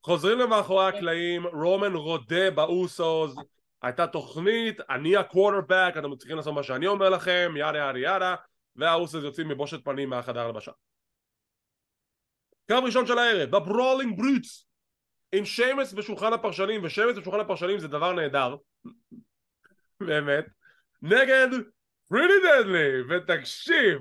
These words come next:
אני מת על הצוות הזה, הייתה להם הופעת בחורה נהדרת, הם עשו שם הרבה הרבה ספוטים שאני לא רואה בדרך כלל קורים בקרב זוגות, גם, גם הספוטים מאוד יצירתיים, כמו הקטע שמישהו רץ לחבלים, אה, אה, אחד מהפריטי דדלי עושה,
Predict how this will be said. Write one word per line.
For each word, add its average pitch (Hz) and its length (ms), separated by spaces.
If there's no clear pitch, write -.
אני 190 280
מת 226 540
על 190 160
הצוות 208 680
הזה, 202 360
הייתה 151 280
להם 208 120
הופעת 185 320
בחורה 180 360
נהדרת, 170 640
הם 160 120
עשו 190 200
שם 220 160
הרבה 165 280
הרבה 254 240
ספוטים 262 640
שאני 196 400
לא 208 220
רואה 240 160
בדרך 214 400
כלל 202 120
קורים 190 520
בקרב 185 360
זוגות, 156 420
גם, 170 140
גם 190 160
הספוטים 214 340
מאוד 196 160
יצירתיים, 170 600
כמו 175 180
הקטע 185 300
שמישהו 185 400
רץ 180 180
לחבלים, 156 580
אה, 147 380
אה, 143 160
אחד 190 260
מהפריטי 175 540
דדלי 175 220
עושה, 165 280